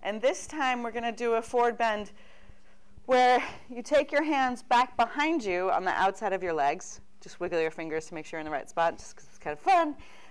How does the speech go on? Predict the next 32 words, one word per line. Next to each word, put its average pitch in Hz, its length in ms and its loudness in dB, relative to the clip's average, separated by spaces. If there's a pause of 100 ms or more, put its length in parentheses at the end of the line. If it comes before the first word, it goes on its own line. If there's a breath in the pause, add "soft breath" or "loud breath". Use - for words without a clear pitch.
And 214 120 0
then 214 140 0
reach 240 260 -2
your 214 120 4
right 214 360 4
hand 202 460 0 (680)
in 240 160 0
between 240 260 -2
your 208 100 -2
legs 185 280 0
and 175 180 -8
bring 185 220 -2
your 180 120 -2
right 165 260 -2
hand 170 360 -6
to - 100 -14
the 160 80 -6
front 165 340 -2
of 156 100 -10
your 151 360 -4 (220)
left 160 320 -8
ankle 170 480 -2 (460 soft breath)
and 165 180 -4
vice 151 240 0
versa. 170 460 0 (840)
Actually, 151 280 -4
you 135 60 -10
can't - 240 -6
bring 151 160 0
your 147 260 -6
ankle. - 400 -8
Anyways, 131 460 -4